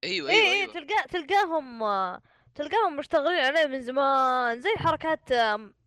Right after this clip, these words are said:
Speaker 2: ماهوتسو كاي نو يومي، عرفت؟
Speaker 1: آه.
Speaker 2: ماهوتسو كاي نو يومي مشتغلين عليه ترى من زمان مرة، مرة، من أيام الموسم الأول، أتاك أون تايتن،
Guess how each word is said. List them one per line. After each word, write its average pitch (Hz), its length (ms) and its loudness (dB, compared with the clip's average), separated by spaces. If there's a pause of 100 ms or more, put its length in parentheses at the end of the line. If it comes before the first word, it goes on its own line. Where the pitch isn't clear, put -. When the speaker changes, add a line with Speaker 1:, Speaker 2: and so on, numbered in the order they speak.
(200)
Speaker 2:
ماهوتسو 277 440 0
كاي 254 180 2
نو 247 100 0
يومي، 240 360 0
عرفت؟ 208 520 -2 (440)
Speaker 1:
آه. - 20 -6
Speaker 2:
ماهوتسو 285 380 4
كاي 349 120 4
نو 302 80 2
يومي 339 320 2
مشتغلين 320 380 -4
عليه 311 300 2
ترى 285 220 -4
من 277 140 -8
زمان 269 380 -2
مرة، 285 300 0
مرة، 285 240 -2
من 247 140 -2
أيام 285 200 0
الموسم 285 300 -6
الأول، 269 260 4
أتاك 254 300 -2
أون 262 100 -12
تايتن، 247 380 -2